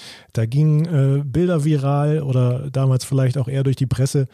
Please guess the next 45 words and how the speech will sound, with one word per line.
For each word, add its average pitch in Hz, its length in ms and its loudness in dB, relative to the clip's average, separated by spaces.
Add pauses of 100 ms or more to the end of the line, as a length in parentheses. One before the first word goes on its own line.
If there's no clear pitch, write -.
(560)
ähm, 131 380 0
von 139 180 0
den 131 140 4
Kickern 147 300 0
der 127 100 2
Nationalmannschaft, 127 800 2
wie 139 60 0
die 135 80 2
mit 151 160 0
Minibändern 127 580 2
gearbeitet 107 500 -2
haben. 98 280 0
Das, 95 260 -4
äh, 123 260 -4
war 117 160 -2
ganz 123 300 0
abstrus 147 560 -2
für 156 160 0
viele 151 240 2
Menschen. 139 320 2
Die 127 80 2
konnten 139 260 -2
sich 120 200 -2
gar 131 120 2
nicht 131 140 2
vorstellen, 131 540 0
„Ey, 127 120 0
was 120 140 -2
machen 139 220 2
die 127 100 0
da? 127 180 0
Die 123 100 0
sollen 123 260 0
Fußball 143 340 0
spielen. 135 500 2
Äh, 127 240 -2
was 120 140 -2
hat 135 100 -2
das 131 140 0
eine 135 220 2
mit 135 160 2
dem 127 140 0
anderen 139 220 0
zu 135 140 -2
tun?“ 123 300 0